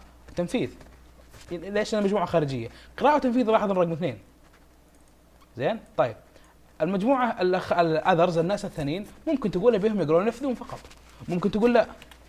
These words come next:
ما أبي أحد له دخل. آه، عفوًا. ممكن تقول سبعة. يكون بالشكل هذا، بحيث إنه أنا أملك كل شيء، مجموعتي عندها قراءة وتنفيذ، الناس الاثنين ما عندهم أي صلاحية على أي ملف ينف-، يصلح جديد.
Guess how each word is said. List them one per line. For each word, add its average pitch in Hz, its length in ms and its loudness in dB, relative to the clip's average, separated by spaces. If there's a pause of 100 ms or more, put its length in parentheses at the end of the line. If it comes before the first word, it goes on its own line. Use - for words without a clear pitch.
(120)
ما 196 120 0
أبي 190 200 0
أحد 180 180 -2
له 160 120 0
دخل. 135 240 -4 (420)
آه، 131 100 -4
عفوًا. 131 280 -4 (400)
ممكن 131 160 -6
تقول 156 160 0
سبعة. 165 320 0 (720)
يكون - 180 -6
بالشكل 143 340 -6
هذا، 113 180 -6
بحيث 175 240 -4
إنه 220 260 -2 (340)
أنا 226 280 2 (180)
أملك 170 220 0
كل 160 180 -4
شيء، 196 300 0
مجموعتي 156 440 -2
عندها 143 200 -4
قراءة 170 240 0
وتنفيذ، 202 420 -4 (280)
الناس 202 240 -2
الاثنين 226 360 -2 (240)
ما 190 200 0
عندهم 170 300 -2
أي 190 60 0
صلاحية 175 420 -2
على 151 120 0
أي 190 140 -2
ملف 202 260 -2
ينف-، 165 260 -6
يصلح 151 480 0
جديد. 120 280 -8